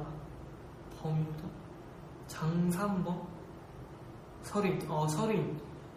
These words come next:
설인일 거예요. 궁금하고, 또 뭐가 있지? 아, 아, 공룡.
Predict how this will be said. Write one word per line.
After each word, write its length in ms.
설인일 440
거예요. 200
궁금하고, 880
또 120
뭐가 340
있지? 200
아, 500
아, 400
공룡. 480